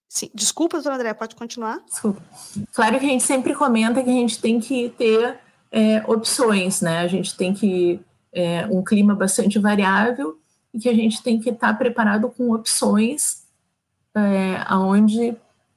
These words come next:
Speaker 2: poderá, num local mais frio, como ela, a região onde ela tá, que é em Caçador, Santa Catarina,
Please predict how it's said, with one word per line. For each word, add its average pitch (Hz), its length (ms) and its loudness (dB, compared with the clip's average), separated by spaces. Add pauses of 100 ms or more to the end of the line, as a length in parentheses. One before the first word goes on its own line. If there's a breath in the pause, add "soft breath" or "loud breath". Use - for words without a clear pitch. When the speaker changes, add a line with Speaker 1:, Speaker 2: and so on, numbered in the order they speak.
(220)
Speaker 2:
poderá, 208 420 2
num 226 140 4
local 196 320 2
mais 196 320 2
frio, 226 260 0
como 220 200 2
ela, 180 320 0
a - 100 -4
região 185 380 2
onde 190 180 4
ela 185 220 2
tá, 202 360 0
que 226 140 -4
é - 20 2
em 190 80 -2
Caçador, 185 600 0
Santa 196 240 0
Catarina, 196 680 -2